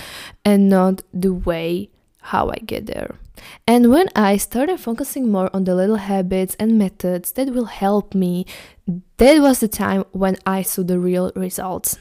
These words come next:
I think that's everything which I wanted to say, um, about the goals. And we can move to organization, because with the new habits and the new goals comes a lot of new activities you want to do in a day.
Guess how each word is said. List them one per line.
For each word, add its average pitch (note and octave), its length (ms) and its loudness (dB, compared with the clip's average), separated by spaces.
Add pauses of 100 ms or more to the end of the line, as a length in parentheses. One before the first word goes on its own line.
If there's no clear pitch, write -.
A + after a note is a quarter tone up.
I F4 80 4
think E4 280 -2
that's A3+ 300 4
everything G3 560 4
which F3+ 300 2
I F#3+ 140 2
wanted F#3 260 0
to G#3+ 100 -4
say, F#3 560 2
um, F#3+ 440 0
about F#3 320 4
the F#3 60 2
goals. - 560 -2 (120)
And G#3 380 6
we A#3+ 160 4
can G#3 580 2
move F#3 280 0
to - 300 -2
organization, - 800 -6
because - 560 -6
with C#4+ 160 0
the F4 80 -2
new D#4 200 -2
habits A3 540 4
and A3 200 -2
the A3+ 60 4
new G#3 220 2
goals F3+ 440 0
comes F#3+ 400 -4
a G3 60 0
lot F#3+ 140 2
of G3 40 -2
new G#3+ 300 2
activities - 640 -8
you G3 80 -2
want F#3 160 -2
to F#3 80 -6
do F3+ 340 0 (280)
in G#3 200 6
a F#3 40 4
day. F3+ 320 4